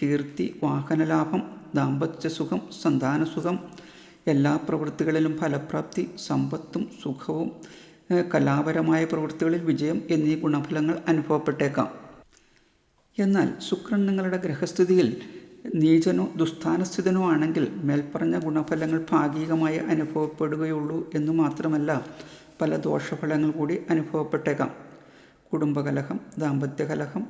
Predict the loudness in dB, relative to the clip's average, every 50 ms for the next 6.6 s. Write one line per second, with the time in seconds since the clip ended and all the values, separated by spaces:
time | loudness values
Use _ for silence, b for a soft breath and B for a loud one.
0 | -8 -4 -2 -2 0 0 0 -2 -2 -2 -2 -2 -4 -2 -2 -2 -2 -2 -2 -2
1 | -2 -2 -2 -2 -4 -4 -4 -4 -2 0 0 -2 -2 -4 -8 -4 -4 -4 -4 -4
2 | B B B B B B B B _ 0 0 2 4 4 2 2 2 2 0 0
3 | 0 -2 -2 -2 -4 -4 -8 -6 0 2 2 4 4 4 2 2 2 2 0 0
4 | 0 -2 -2 -2 -4 -8 B B B B B B B B _ -2 0 2 2 2
5 | 2 0 -2 -4 -4 -6 -4 -4 -4 0 0 2 2 2 2 4 4 2 2 0
6 | 0 0 0 0 2 2 0 0 0 0 -2